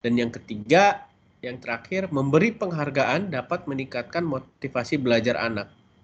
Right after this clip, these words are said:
Setuju atau tidak? Baik. Silakan Ibu Bapak untuk mengisi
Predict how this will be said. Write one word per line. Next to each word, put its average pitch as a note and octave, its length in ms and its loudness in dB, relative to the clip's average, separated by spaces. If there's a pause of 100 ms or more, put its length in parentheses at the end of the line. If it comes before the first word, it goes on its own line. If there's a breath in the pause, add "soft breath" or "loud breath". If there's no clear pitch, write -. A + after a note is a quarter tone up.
(120)
Setuju C#3 640 -4
atau A2+ 400 -6
tidak? G#2 320 -6 (1600)
Baik. F#2+ 480 -6 (1700)
Silakan A#2+ 800 -4
Ibu A#2 160 -4
Bapak A2 460 -2 (920)
untuk A#2+ 460 0
mengisi A2 920 0